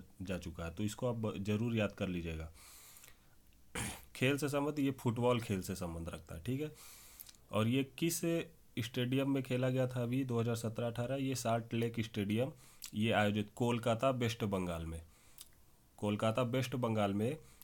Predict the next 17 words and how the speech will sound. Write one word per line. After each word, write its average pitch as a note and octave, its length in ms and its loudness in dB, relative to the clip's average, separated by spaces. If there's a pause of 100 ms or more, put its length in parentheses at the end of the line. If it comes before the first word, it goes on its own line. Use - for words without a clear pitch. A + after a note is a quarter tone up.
ये A2+ 120 0
साल्ट A2+ 400 2
लेक A#2 300 0 (420)
स्टेडियम G2+ 540 0
है, D#2+ 120 -8 (140)
वहाँ G2+ 260 2
पर A2 200 0
ये A2 260 0 (420)
आयोजित F#2 400 0
हुआ E2 140 -6
था, E2 140 -10
ठीक D3+ 220 -4
है। - 80 -20 (1400)
नेक्स्ट B2 280 0
क्वेश्चन B2+ 300 0
देखते A#2 260 -2
हैं, B2+ 180 0